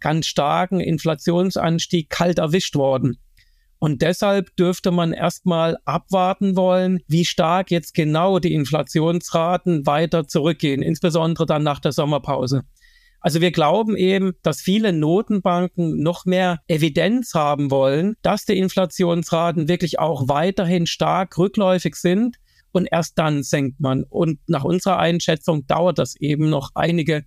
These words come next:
Monate. Und das spricht eben auch gegen rasche Zinssenkungen. Und vielleicht nochmal ganz konkret zur FED, weil der ja viel eingepreist worden ist für Zinssenkungen. Wir haben dann Mitte Juni, am vierzehnten Juni eben die nächste Sitzung.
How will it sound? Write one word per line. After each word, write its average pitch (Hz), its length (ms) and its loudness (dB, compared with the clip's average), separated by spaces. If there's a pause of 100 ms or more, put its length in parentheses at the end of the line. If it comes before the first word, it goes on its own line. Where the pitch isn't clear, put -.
Monate. 190 640 2
Und 160 180 0
das 180 80 4
spricht - 400 -4
eben 160 340 0
auch 156 440 0
gegen 156 280 0
rasche 143 440 -2
Zinssenkungen. 139 840 -4 (520)
Und 156 120 0
vielleicht 185 280 0
nochmal 190 220 2
ganz 180 360 -2
konkret 190 540 0
zur 160 140 0
FED, 180 240 -2 (100)
weil 156 200 2
der 165 120 0
ja 156 160 2
viel 208 260 0
eingepreist 180 880 -2
worden 170 320 0
ist 170 380 -2
für 151 320 0 (100)
Zinssenkungen. 175 1000 0
Wir 156 120 0
haben 170 200 0
dann 160 360 2
Mitte 185 260 0
Juni, 185 480 2
am 185 140 -2
vierzehnten 180 580 -2
Juni 175 380 2
eben 156 260 0
die 147 140 0
nächste 147 320 -2
Sitzung. 202 640 -2